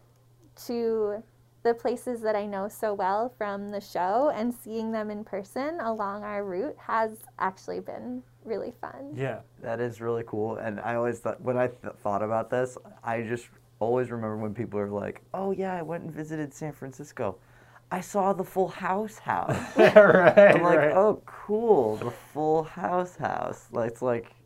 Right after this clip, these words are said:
Speaker 2: Yeah.
Speaker 1: Right.
Speaker 3: And then now that I think about it, there's so many, like,
Speaker 2: Oh, yeah.
Speaker 3: there's so many places on Seinfeld
Speaker 2: We
Speaker 3: that,
Speaker 2: went to
Speaker 3: like, I would've
Speaker 2: one fiftieth of what there is available, you know?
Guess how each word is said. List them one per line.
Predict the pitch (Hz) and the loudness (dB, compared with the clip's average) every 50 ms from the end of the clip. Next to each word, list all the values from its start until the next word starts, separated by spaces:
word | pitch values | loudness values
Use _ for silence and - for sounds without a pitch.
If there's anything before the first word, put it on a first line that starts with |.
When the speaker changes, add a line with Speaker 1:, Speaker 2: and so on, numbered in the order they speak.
| - 269 | -6 2
Speaker 2:
Yeah. | 285 143 131 | 6 8 8
Speaker 1:
Right. | - - 214 208 185 - - - - - - _ _ _ - | 8 6 4 -2 -6 -8 -10 -14 -18 -18 -20 _ _ _ -2
Speaker 3:
And | 143 139 127 | -2 0 4
then | 143 147 139 135 131 123 120 | 4 4 6 4 2 0 -2
now | 123 131 135 139 | 0 2 4 4
that | 123 131 123 | 4 4 2
I | 117 | 2
think | 117 - 156 147 | 0 -4 -6 -4
about | 139 123 143 131 | -2 0 0 0
it, | 120 - | -2 0
there's | - 120 117 117 | -2 -4 -4 -4
so | - - - - 147 143 147 147 143 | -8 -14 -4 0 2 2 2 2 0
many, | 135 135 123 117 113 120 117 - - - - | 0 -2 -2 -2 -4 -6 -10 -12 -20 -10 -4
like, | 117 110 104 101 - - - | -2 -2 0 -2 -4 -6 -2
Speaker 2:
Oh, | - 147 131 131 | 4 6 6 6
yeah. | 113 120 127 123 107 101 98 - | 6 6 6 6 6 6 2 -2
Speaker 3:
there's | 131 156 151 - 294 | 0 2 2 2 0
so | - - - 165 160 165 | -2 0 2 4 4 4
many | 160 156 151 | 2 0 -2
places | 143 143 - 131 131 143 139 - 123 107 | -2 -2 2 2 2 2 2 -2 -10 -6
on | 104 104 104 104 | -4 -4 -4 -4
Seinfeld | 101 - - 113 117 123 120 - - 98 139 131 | -6 -2 0 0 0 0 -2 -4 -8 -6 2 4
Speaker 2:
We | 147 175 | 6 6
Speaker 3:
that, | 175 | 8
Speaker 2:
went | 175 175 151 | 6 4 6
to | - 165 143 | 6 6 6
Speaker 3:
like, | 139 - - - - | 6 4 0 -4 0
I | 135 120 | 2 2
would've | 131 135 131 127 131 | 4 4 2 4 8
Speaker 2:
one | 139 151 151 156 151 131 | 8 10 10 8 6 0
fiftieth | - - - - 170 170 - - 113 104 104 - - - | -4 -4 2 2 2 2 0 -6 -4 -4 -6 -6 -6 -6
of | 135 127 123 120 110 101 117 | 0 2 2 2 2 6 8
what | 123 123 117 | 8 8 10
there | - 123 113 113 117 | 8 6 8 8 6
is | 107 117 | 6 4
available, | 104 117 113 113 104 101 101 101 107 107 | 4 6 6 6 4 2 -2 -8 -8 -6
you | 113 117 | -6 -6
know? | 113 107 110 113 | -4 -4 -6 -6